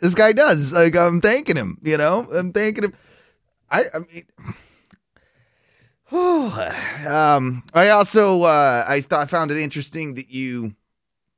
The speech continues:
you commented or you, you had posted on, on Christmas, the day after Christmas, you had asked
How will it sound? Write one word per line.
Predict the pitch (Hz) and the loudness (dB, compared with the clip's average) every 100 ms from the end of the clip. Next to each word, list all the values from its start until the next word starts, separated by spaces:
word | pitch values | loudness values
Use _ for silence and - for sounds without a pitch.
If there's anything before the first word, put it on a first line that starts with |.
| _ _ _ - | _ _ _ -12
you | 120 | -10
commented | - 147 139 135 127 110 127 117 110 | -4 -4 -2 -4 -8 -6 -6 -6 -8
or | 107 | -8
you, | 110 113 | -10 -12
you | 110 113 | -10 -10
had | 98 | -8
posted | 135 135 - 117 107 104 | -6 -6 -6 -10 -12 -14
on, | 101 92 92 87 | -12 -10 -10 -10
on | 98 104 101 92 | -10 -8 -8 -10
Christmas, | 92 - 113 - 101 - | -10 -10 -10 -12 -12 -12
the | 107 | -8
day | 135 139 | -4 -2
after | 139 - 98 | -4 -6 -12
Christmas, | - 87 - 67 | -12 -14 -16 -14
you | 92 | -10
had | 87 | -6
asked | 95 120 117 - | -4 -4 -6 -10